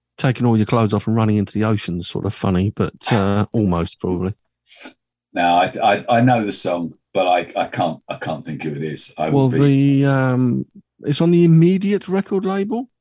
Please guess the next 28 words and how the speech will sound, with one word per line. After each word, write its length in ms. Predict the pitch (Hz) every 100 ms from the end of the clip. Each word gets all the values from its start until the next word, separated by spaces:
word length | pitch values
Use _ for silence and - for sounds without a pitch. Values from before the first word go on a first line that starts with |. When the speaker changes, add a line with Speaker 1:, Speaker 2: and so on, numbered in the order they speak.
| _
Speaker 1:
That 180 | 151 -
helps, 380 | 147 170 - -
probably 360 | - 123 117 110
not. 200 | 117 - _ _ _ _ _ _ _ _ _ _
It 80 | 156
was 160 | 156 147
the 140 | 156
only 380 | 160 202 190 151
song 340 | - 175 180
by 140 | 143 131
this 160 | 131
band 320 | - 135 127 -
to 100 | 123
be 120 | 113
released 520 | 113 117 143 175 -
on 120 | 127 113
the 120 | 104
Immediate 420 | 104 107 101 104
record 300 | 107 - 101
label, 200 | 101 95
'cause 120 | 110 117
I 60 |
think 120 | 131
they 60 | 117
went 180 | 120 104
bust 300 | 131 113 -
after 260 | 87 - 101
this. 260 | 104 -